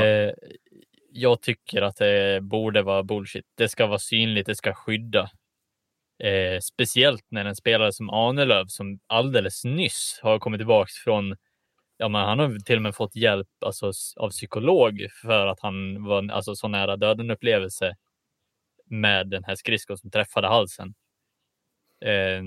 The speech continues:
och jag tycker väl att det borde väl skicka signaler till resten av spelarna, och om inte annat ska de spelarna som är de synliga spelarna i Sverige representera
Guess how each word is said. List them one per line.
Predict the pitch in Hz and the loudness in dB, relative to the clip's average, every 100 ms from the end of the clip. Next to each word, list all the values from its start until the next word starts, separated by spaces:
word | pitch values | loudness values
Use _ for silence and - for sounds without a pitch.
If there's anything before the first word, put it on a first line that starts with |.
| 98 101 - - - _ _ - | -10 -12 -16 -20 -20 _ _ -6
och | 117 110 110 110 101 - _ _ | 0 2 2 -2 -10 -14 _ _
jag | - 113 | -2 -2
tycker | - - - 92 | -2 -10 -4 0
väl | |
att | 101 107 | 0 -2
det | 104 | -4
borde | 107 120 127 | -4 -2 0
väl | 113 107 | 0 0
skicka | 135 - 135 | -4 -2 -2
signaler | - 123 180 160 98 98 - | -2 -2 0 2 0 -4 -8
till | - 104 | -6 0
resten | 165 208 - 98 | 0 0 -6 -8
av | |
spelarna, | - 98 95 95 95 | -4 -4 -4 -4 -4
och | 107 107 98 - 120 | -4 -4 -6 -8 -4
om | 113 | -2
inte | 113 120 | 0 0
annat | 139 160 | 0 -2
ska | - - - 143 110 101 | -4 -6 2 4 6 4
de | 107 120 107 | 0 -2 0
spelarna | - 117 117 104 | -2 0 0 -4
som | 95 110 | -4 -6
är | 110 123 107 101 - _ _ _ _ - | -2 2 2 0 -6 _ _ _ _ -6
de | 110 | -4
synliga | - 143 160 156 113 | -4 -4 0 2 2
spelarna | 120 113 117 110 101 | 2 2 2 -2 -4
i | 143 120 | -4 -4
Sverige | 120 113 104 98 98 98 _ - | 2 2 2 0 -4 -4 _ -6
representera | 113 - - 110 123 113 104 98 | -4 -4 -8 -2 2 2 2 0